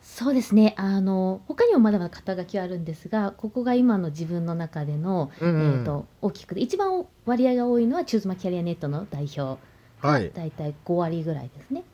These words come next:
Speaker 1: で、
Speaker 2: なるほど。
Speaker 1: 株式会社トーチのシーオーが三割。で、あと残りが一割、一割といった形で活動しています。
Speaker 2: うんうんうんうんうんうん。じゃあ、えっと、まあ、あのー、単語を聞いてね、なんとなく想像はつくんですけど、中妻キャリアネッ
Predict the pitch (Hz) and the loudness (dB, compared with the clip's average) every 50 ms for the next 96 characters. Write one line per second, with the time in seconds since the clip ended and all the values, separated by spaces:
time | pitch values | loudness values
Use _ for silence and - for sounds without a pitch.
0 | _ _ - 285 - 131 131 139 139 135 123 120 - 202 180 180 - - 196 175 | _ _ -6 -4 -2 0 0 0 0 0 0 -2 -2 -4 -4 -6 -6 -6 -8 -4
1 | 170 196 180 185 196 175 160 - - 165 - 175 170 160 151 - - - - 165 | -4 -6 -4 -4 -4 -4 -4 -6 -8 -10 -10 -8 -8 -8 -8 -10 -12 -12 -8 -6
2 | 151 151 185 254 - - - - - 170 156 147 131 135 131 123 113 - - _ | -4 -4 -2 -2 -4 -4 -6 -8 -10 -8 -6 -6 -6 -8 -10 -12 -14 -16 -16 _
3 | - 403 415 - 320 254 233 220 196 165 151 147 - - - - - 175 156 139 | -6 -6 -4 -2 0 0 0 0 -2 -4 -4 -6 -8 -10 -12 -10 -10 -10 -10 -8
4 | 131 139 127 127 - 147 131 113 113 113 - _ - 123 120 - - - 127 - | -8 -10 -10 -10 -10 -10 -8 -8 -10 -14 -16 _ -16 -16 -16 -18 -18 -18 -18 -16
5 | - 120 - - - 113 - - - - 147 - - 131 131 143 143 135 131 135 | -16 -16 -18 -14 -12 -12 -12 -10 -10 -14 -14 -14 -10 -8 -4 -4 -2 -2 -2 -4
6 | 135 127 120 120 120 113 104 107 110 107 101 95 98 92 90 82 76 87 82 71 | -4 -4 -6 -6 -6 -4 -4 -4 -4 -6 -6 -6 -6 -6 -6 -6 -8 -8 -8 -8
7 | 73 65 - - - _ _ - - - - - - - - - - - _ _ | -10 -12 -14 -16 -20 _ _ -20 -20 -20 -20 -20 -20 -20 -20 -20 -20 -20 _ _
8 | _ - 143 131 120 110 104 117 107 - 120 110 104 - _ - - - - 170 | _ -6 -4 -4 -2 -4 -6 -8 -8 -6 -8 -8 -8 -10 _ -20 -18 -10 -4 -2
9 | 190 196 151 123 - - 135 139 139 135 135 135 135 135 131 131 131 131 131 131 | 0 0 0 0 -2 -4 -2 -2 0 0 0 0 0 0 0 -2 -2 -2 -2 -4
10 | 123 - 208 226 240 240 240 240 240 226 - - 226 226 208 233 220 214 220 220 | 2 2 4 4 4 4 4 4 4 4 2 0 -4 -2 2 2 4 4 4 4
11 | 214 202 202 208 208 - 214 208 208 - 170 - - 165 165 170 170 170 - - | 6 6 4 4 4 4 4 4 4 2 0 0 0 0 2 2 2 2 0 -4
12 | - - 170 135 113 104 95 - - - 90 98 117 113 104 101 - - 185 220 | -4 -4 -2 -2 0 -2 -4 -6 -6 -6 -4 -4 -2 -2 -4 -2 0 0 2 2
13 | 233 233 208 226 226 220 214 208 - 233 262 175 185 202 208 196 196 185 175 180 | 2 0 -2 0 2 4 4 4 2 2 0 2 2 4 4 4 4 4 2 0
14 | 185 | 0